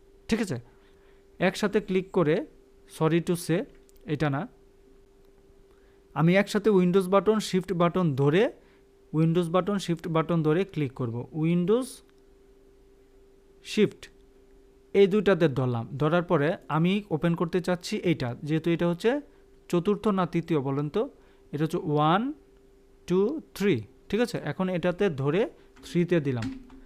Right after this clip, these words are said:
দেখেন, নতুন একটা উইন্ডোতে এটা চালু হয়ে গেল।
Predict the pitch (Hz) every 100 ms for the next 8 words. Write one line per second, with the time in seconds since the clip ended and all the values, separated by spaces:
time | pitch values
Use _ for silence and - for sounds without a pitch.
0 | - - 143 139 120 107 _ _ _ _
1 | _ - 143 160 185 190 175 180 - 156
2 | 165 165 160 214 226 147 185 262 - -
3 | - - 135 135 151 165 - 131 135 151
4 | 233 - _ _ - 123 127 123 120 117
5 | 135